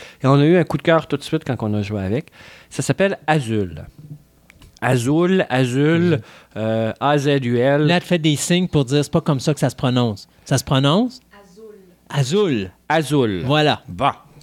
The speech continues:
Speaker 1: C'est un jeu de tuiles. Dans le fond, faut, faut faire des points en plaçant des tuiles. Les tuiles, c'est des pièces de plastique, des pièces de marbre. En tout cas,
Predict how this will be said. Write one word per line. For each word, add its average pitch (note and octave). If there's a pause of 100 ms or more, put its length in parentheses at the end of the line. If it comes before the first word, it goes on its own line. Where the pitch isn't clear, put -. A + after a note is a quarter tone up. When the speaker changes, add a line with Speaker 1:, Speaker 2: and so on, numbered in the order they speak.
(1500)
Speaker 1:
C'est B3 (340)
un D3+
jeu D#3+
de D3
tuiles. C3+
Dans A2+
le A2
fond, E3
faut, C3
faut -
faire D3 (220)
des A#2+
points C#3
en B2
plaçant A#2+
des B2+
tuiles. C3+
Les A#2
tuiles, D#3
c'est B2
des G#2+
pièces A#2+
de A2
plastique, -
des G2+
pièces -
de G#2
marbre. G#2+
En G#2+
tout -
cas, -